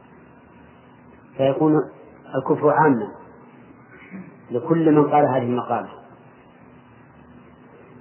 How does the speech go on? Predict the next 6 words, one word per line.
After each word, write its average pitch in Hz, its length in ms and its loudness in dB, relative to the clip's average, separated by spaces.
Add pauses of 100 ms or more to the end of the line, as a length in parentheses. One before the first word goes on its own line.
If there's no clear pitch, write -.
(120)
ف-، 143 300 2 (640)
وقد 147 220 0
مر 180 200 6
علينا 147 480 4 (840)
فيما 120 300 -8
سبق 143 220 0